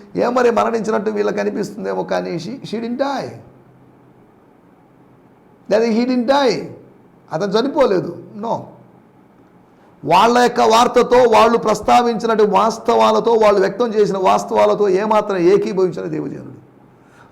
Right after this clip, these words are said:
లోకం యొక్క మాటలతో, లోకం యొక్క సందేశాలతో మనం ఏకీభవించాల్సిన అవసరం లేదు. మనం ఏకీభవించాల్సిన సందేశం దైవ సందేశం మాత్రమే.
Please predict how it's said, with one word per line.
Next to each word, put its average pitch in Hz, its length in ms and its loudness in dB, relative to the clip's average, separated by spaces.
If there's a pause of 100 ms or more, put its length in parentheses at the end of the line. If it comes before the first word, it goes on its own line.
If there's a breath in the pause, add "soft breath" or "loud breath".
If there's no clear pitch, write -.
లోకం 240 340 2
యొక్క 233 180 0
మాటలతో, 226 540 0
లోకం 233 360 0
యొక్క 226 520 -4 (520)
సందేశాలతో 240 720 2
మనం 233 180 0
ఏకీభవించాల్సిన 233 760 0
అవసరం 226 220 -4
లేదు. 214 160 0
మనం 185 200 -2
ఏకీభవించాల్సిన 220 760 -2
సందేశం 208 500 -4
దైవ 202 160 -2
సందేశం 196 480 -4
మాత్రమే. 220 600 -6